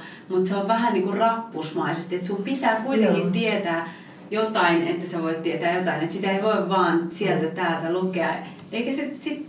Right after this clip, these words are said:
Speaker 1: sen halukin tavallaan, ö, kaiken imeä, mutta tää juuresi näkyvät geneettisen sukututkimuksen A B C, minkä Marja siis oli kirjoittanut, niin siinä on aika hyvin niinku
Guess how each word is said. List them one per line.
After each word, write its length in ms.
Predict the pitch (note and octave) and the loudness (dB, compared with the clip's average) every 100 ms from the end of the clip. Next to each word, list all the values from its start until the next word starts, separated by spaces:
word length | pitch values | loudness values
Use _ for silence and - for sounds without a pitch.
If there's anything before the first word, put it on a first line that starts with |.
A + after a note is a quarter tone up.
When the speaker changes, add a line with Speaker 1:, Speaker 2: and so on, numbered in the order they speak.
| - | -6
Speaker 1:
sen 220 | C#4 B3+ | -2 0
halukin 600 | - C4+ G3+ F3 E3 - - - F3+ | 2 2 2 2 0 -2 -8 -14 -8
tavallaan, 520 | E3+ E3 D#3+ D#3 D3+ - - - - - - | -4 -2 -2 -2 -4 -6 -14 -20 -20 -14 -2
ö, 320 | E3+ D3+ - | 0 0 -2
kaiken 760 | - G3 E3+ E3 D#3+ D3 - - - - - - - - | -2 2 2 2 0 0 -2 -4 -14 -20 -20 -20 -18 -6
imeä, 540 | A#3 B3 - D3 D3+ - - E3 | 2 4 6 4 0 -6 -8 0
mutta 380 | E3 E3 - D3+ D3 | 0 0 -2 -2 -4
tää 180 | - E3+ E3+ | -2 0 0
juuresi 760 | A#3 B3+ A#3+ E3 D#3+ E3 D3 - | 0 0 2 2 0 -2 -4 -2
näkyvät 640 | E3 F3 - C4+ C#4+ C#4 C#4 | 0 0 -2 0 2 0 0
geneettisen 600 | F#3 F#3 F#3 F3+ E3 D#3 | 0 2 2 0 -4 -4
sukututkimuksen 960 | F#3 F3+ - D#3 - D3 C#3+ - - | -2 -2 -2 -4 -8 -10 -10 -8 -8
A 200 | C3+ D#3 | -6 -4
B 80 | E3+ | -2
C, 420 | A3+ A#3+ A#3+ A3+ | -2 -2 -2 -2
minkä 320 | F3+ D#3 D#3 D3+ | 0 -2 -4 -2
Marja 340 | E3 D#3 D3+ | -2 -2 -6
siis 260 | - - - | -8 -10 -10
oli 220 | - D3 - - - - - - - - - E3 | -8 -8 -10 -16 -20 -20 -20 -20 -20 -16 -12 -10
kirjoittanut, 840 | F#3+ B3 A#3 F#3+ F3+ F3 D#3+ D#3 - - - - | -2 0 2 0 0 0 0 0 -4 -14 -20 -14
niin 440 | F#3 F#3 F3+ F3+ - - - - - - - - - - | 0 2 2 -2 -8 -14 -20 -20 -20 -20 -20 -20 -20 -6
siinä 300 | A#3+ A3+ A3 | 0 2 2
on 60 | |
aika 220 | A3+ A#3+ | 2 2
hyvin 380 | A#3+ C#4 C#4 A3+ | 2 2 2 2
niinku 520 | F3+ F3 F3+ F3 - | 2 2 2 2 0